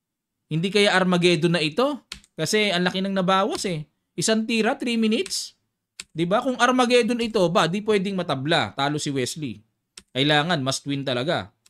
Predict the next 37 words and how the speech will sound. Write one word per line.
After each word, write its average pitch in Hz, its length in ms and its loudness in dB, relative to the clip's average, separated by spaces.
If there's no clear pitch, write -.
Rook 262 260 2
E 240 160 0
one, 220 560 4
bishop 220 400 0
A 190 160 0
seven, 190 560 2
bishop 180 380 0
B 170 260 -2
three, 156 560 -2
H 160 240 0
six. 170 320 0
Ayan, 120 240 -4
palagi 110 400 -6
nating 113 320 -6
nakikita 170 560 -4
yung 147 80 -4
ganitong 131 380 -6
setup. 180 500 -4
Medyo 123 680 -4
common 131 380 2
na 123 40 -8
po 127 140 -10
sa 160 320 -2
atin. 185 480 0
Knight 113 300 -2
F 202 240 0
one, 180 400 2
minamaneuver 123 720 -2
talaga 123 320 -2
yung 120 240 -2
knight, 147 240 -2
papunta 113 400 -8
dyan, 151 560 0
dadalhin 104 400 -6
sa 104 160 -6
G 143 240 0
three. 147 580 0